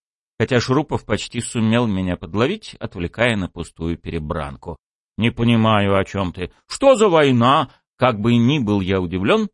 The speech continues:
но сумел сдержать порыв. «Не прикидывайся, Сергей. В нашем отделе один из сильнейших предсказателей в мире. Мария Козлова по приказу шефа уже почти месяц пытается предсказать будущее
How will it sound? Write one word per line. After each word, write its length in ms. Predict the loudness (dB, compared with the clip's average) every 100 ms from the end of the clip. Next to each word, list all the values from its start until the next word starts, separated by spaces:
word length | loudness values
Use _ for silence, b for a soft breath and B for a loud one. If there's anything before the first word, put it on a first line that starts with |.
| _
но 80 | -8
сумел 340 | -4 -2 -2
сдержать 520 | 0 0 0 2 2 0
порыв. 420 | -4 -2 -4 -6 -14 _ _ _ _ _ _ _
«Не 160 | 0 0
прикидывайся, 880 | 0 0 0 0 2 2 0 -4
Сергей. 840 | -6 -4 -4 -2 0 0 -4 -14 _ _ _ _
В 40 | 0
нашем 320 | 2 4 4
отделе 320 | 4 4 4
один 220 | 2 0
из 100 | -4
сильнейших 600 | -2 -2 0 -2 -2 -4
предсказателей 720 | -6 -12 -2 0 2 0 -2 -2
в 100 | 0
мире. 540 | 0 0 0 0 -2 _ _ _
Мария 280 | -2 2 2
Козлова 560 | 2 2 2 4 4 2
по 140 | 0
приказу 460 | -6 -4 0 0 0
шефа 380 | 0 -2 0 0
уже 180 | 0
почти 400 | 0 -2 -4 -2
месяц 460 | 0 0 -2 -6 -8
пытается 520 | -6 0 0 2 -2
предсказать 640 | -2 -4 -4 0 2 2 0
будущее 720 | -4 -2 -2 -2 0 0